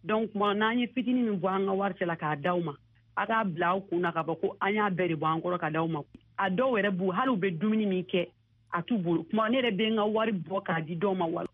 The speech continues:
o b'a sɔrɔ sini hali u kan ka ji min san, a, a, a,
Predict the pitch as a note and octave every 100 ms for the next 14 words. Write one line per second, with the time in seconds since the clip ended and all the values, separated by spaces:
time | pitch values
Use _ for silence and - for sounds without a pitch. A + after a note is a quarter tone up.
0 | - G3 A#3 A3+ F3+ - G#3+ G3+ F3+ B3
1 | G3 G#3 F#3+ E3 E3+ F#3+ F#3 E3+ E3 D#3
2 | - D#3+ - _ -